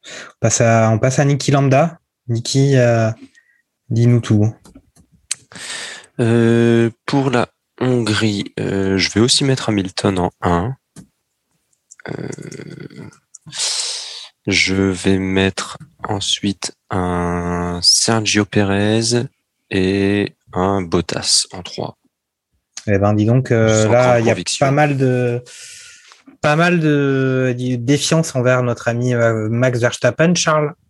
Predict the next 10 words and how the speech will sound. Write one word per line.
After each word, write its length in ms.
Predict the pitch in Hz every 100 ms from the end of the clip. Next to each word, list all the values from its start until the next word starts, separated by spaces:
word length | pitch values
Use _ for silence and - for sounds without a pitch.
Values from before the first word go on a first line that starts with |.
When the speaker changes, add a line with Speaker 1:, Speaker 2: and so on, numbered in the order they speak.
| -
Speaker 1:
Charles 260 | - 135 131
Carrefour, 420 | 127 - 143 131
euh, 260 | 120 113 113 - _ _ _
c'est 160 | -
ton 140 | - 120
tour 200 | 139 139
maintenant. 320 | 127 127 135
À 80 | 131
toi 160 | -
de 480 | 123 113 110 104 101